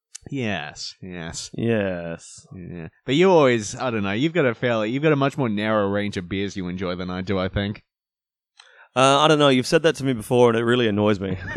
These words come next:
Speaker 1: <laughs> Does it? Well, it's, okay, all I mean is, like, I'll often say, like, "I like this kind of beer," and you'll say, "I don't like it for this specific reason."
Speaker 2: Yeah.
Speaker 1: And I never think about it in that much depth. Like, I'm open to enjoying any style of beer.
Speaker 2: Yeah, see, I, I,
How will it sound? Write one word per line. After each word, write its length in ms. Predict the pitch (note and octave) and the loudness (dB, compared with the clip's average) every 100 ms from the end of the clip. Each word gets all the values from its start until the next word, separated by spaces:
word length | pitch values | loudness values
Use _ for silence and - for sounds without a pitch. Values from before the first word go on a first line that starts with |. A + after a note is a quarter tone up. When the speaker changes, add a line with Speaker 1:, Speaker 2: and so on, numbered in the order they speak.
| - | 0
Speaker 1:
<laughs> 320 | - - D3+ | 2 0 0
Does 200 | C#3+ - E3+ | -4 -2 -2
it? 140 | D3+ - - - - - | -2 -4 -18 -20 -12 2
Well, 140 | F3+ G3+ | 8 8
it's, 220 | G3+ - | 8 4
okay, 400 | F#3+ G3 E3+ C#3+ | 2 4 6 6
all 220 | C#3+ F#3 G#3 | 8 8 8
I 100 | F#3 | 6
mean 260 | D3+ D3 | 4 2
is, 180 | C#3+ C3 | 2 2
like, 200 | C3 B2 | 2 4
I'll 220 | C3 D3 D3+ | 4 4 6
often 640 | D3 - C#3+ A#2+ G#2+ G#2 - _ _ _ - | 6 4 0 0 0 -4 -8 _ _ _ -8
say, 280 | - C3+ | 0 2
like, 180 | B2 A#2+ | 4 2
"I 160 | A#2 C#3 | 2 4
like 260 | C#3 B2+ | 4 2
this 200 | A2+ C3 | 0 -4
kind 200 | - C3+ | 0 0
of 80 | A2+ | 0
beer," 200 | G#2+ G#2+ | 0 0
and 80 | G#2+ | 0
you'll 140 | A#2 A#2 | -2 -2
say, 240 | A#2 G#2+ | 0 0
"I 160 | G2+ C3 | 2 2
don't 240 | C#3 A#2+ | 2 2
like 240 | A#2+ A#2+ | 0 0
it 80 | A2 | -2
for 60 | G#2+ | -4
this 180 | G2+ A2 | -6 -8
specific 460 | - - A#2+ G#2+ | -12 -8 -6 -4
reason." 500 | G#2 A2+ G#2+ F#2+ A#2 | -2 -2 0 0 0
Speaker 2:
Yeah. 320 | G#2 F#2 F2 F2 | 0 -2 -4 0
Speaker 1:
And 100 | E3 | 2
I 100 | A#3 | 4
never 420 | B3 G#3 F3 E3+ | 4 6 6 4
think 260 | E3+ F#3 | 2 0
about 240 | F3 D#3 D3 | 2 4 4
it 40 | |
in 80 | C3 | 4
that 140 | C3 | 2
much 260 | B2+ A#2+ G#2+ | 2 0 2
depth. 260 | C3 A#2+ G#2+ | 4 4 2
Like, 180 | A2 | 0
I'm 160 | B2+ D3 | 0 4
open 320 | C3+ C#3+ C3 | 4 4 0
to 140 | B2 A#2+ | 0 0
enjoying 420 | A2 A#2+ A#2 G2+ | 0 0 0 0
any 160 | A2 G#2 | -4 -4
style 440 | - A2+ A2+ G#2+ | -6 -6 -4 -4
of 120 | F2+ | -6
beer. 340 | G2+ F#2 F2 F2+ | -10 -10 -8 -6
Speaker 2:
Yeah, 300 | A2 G2 F#2+ | -2 2 2
see, 220 | G#2+ C3 | 2 2
I, 340 | B2 C3 C3+ C3+ | 6 6 6 4
I, 380 | C3 C3+ C3+ | 4 4 4